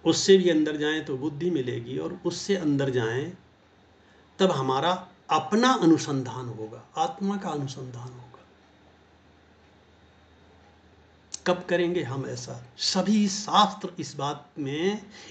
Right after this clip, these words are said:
एक मत हैं। जब तक विषयों का त्याग न होगा, विषयान ध्यायतश्चित्तम विशेष विसज्जते,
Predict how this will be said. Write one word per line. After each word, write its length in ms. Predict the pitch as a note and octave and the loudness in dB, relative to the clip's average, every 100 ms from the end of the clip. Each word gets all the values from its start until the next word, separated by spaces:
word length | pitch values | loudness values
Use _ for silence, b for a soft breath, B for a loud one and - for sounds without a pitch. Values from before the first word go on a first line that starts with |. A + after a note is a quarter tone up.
| - | 6
एक 220 | F3+ F#3+ | 8 8
मत 340 | F3+ C3+ C3+ - | 4 -4 -6 -6
हैं। 320 | C#3+ C3 - - _ _ _ _ _ _ _ _ _ _ _ _ _ _ _ _ _ _ _ _ _ _ - _ _ _ _ _ _ _ _ _ G4 G4+ G4+ _ _ _ _ - _ _ B B | -6 -6 -14 -20 _ _ _ _ _ _ _ _ _ _ _ _ _ _ _ _ _ _ _ _ _ _ -20 _ _ _ _ _ _ _ _ _ -20 _ _ _ _ _ _ -20 _ _ B B
जब 300 | C3 D3+ D#3 | 2 2 2
तक 160 | - G#3 | -2 -2
विषयों 520 | C3 A#2 B2+ - A3 B3 | 0 2 2 4 4 4
का 140 | G3+ | 0
त्याग 380 | - D3 C3+ C3 | 0 0 0 0
न 100 | B2+ | -2
होगा, 680 | G#2+ A#2 A2 A2+ D3 G#3 - - _ _ _ _ _ _ _ _ _ _ _ _ _ _ _ _ _ _ _ _ - | -4 -6 -6 -4 -4 -6 -12 -20 _ _ _ _ _ _ _ _ _ _ _ _ _ _ _ _ _ _ _ _ -12
विषयान 720 | A#2 C#3 C#3+ - F3 G#3+ A#3 | 2 2 4 4 4 4 2
ध्यायतश्चित्तम 1300 | G3+ B2+ C3+ D3+ D3+ G3+ F#3+ - D3 B2+ - G#3 G#3+ | 0 0 0 0 0 -4 -4 -8 -10 -10 -6 0 2
विशेष 680 | F#3 B2+ B2 - D3+ G#3+ G3 | 2 0 -2 2 2 2 2
विसज्जते, 840 | F3+ C#3 C#3 C#3 C3 B2+ C#3 A#2+ | 0 0 0 -2 2 2 2 -2